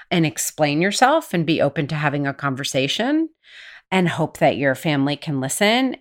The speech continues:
And, you know, if they don't, be a little bit flexible, especially if you're in their home, you know, because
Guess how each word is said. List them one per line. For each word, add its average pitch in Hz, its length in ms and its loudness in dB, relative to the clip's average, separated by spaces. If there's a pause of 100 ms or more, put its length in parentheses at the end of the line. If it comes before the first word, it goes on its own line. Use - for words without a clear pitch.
(120)
And, 175 480 0 (140)
you 214 180 0
know, 156 380 4
if - 220 -4
they 202 200 2
don't, 175 640 0
be 180 160 0
a 156 60 2
little 147 420 4
bit 226 220 2
flexible, 226 840 0
especially 180 560 0
if 156 140 -4
you're 147 140 0
in 143 220 0
their 147 420 2
home, 240 1000 2 (920)
you 196 180 0
know, 151 260 2
because 170 680 -2